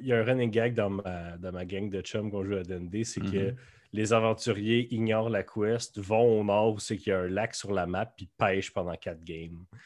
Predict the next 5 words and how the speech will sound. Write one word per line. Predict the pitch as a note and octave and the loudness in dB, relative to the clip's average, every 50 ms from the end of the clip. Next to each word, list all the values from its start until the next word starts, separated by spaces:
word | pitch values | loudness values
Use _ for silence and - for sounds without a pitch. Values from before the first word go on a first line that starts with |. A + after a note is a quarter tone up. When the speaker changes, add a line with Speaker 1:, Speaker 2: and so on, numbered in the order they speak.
| - - - _ _ _ _ | -20 -20 -20 _ _ _ _
Speaker 1:
Puis | - G#2+ | -10 -6
genre, | G#2+ G#2+ A#2 A2+ A2 A2 A2 A2 G#2+ G2 - _ | 0 2 4 4 4 4 2 2 0 -2 -6 _
c'est | - - - C3 | -6 0 2 4
vraiment | A#2+ A#2+ A#2 A#2+ A#2+ B2+ C3 C#3+ C#3 | 4 6 4 4 4 4 4 4 2
comme, | C#3 C3+ - A2+ G2+ G2 F#2 F2+ E2 D#2+ D#2 D2+ | 0 0 0 0 0 0 -2 -4 -8 -10 -12 -16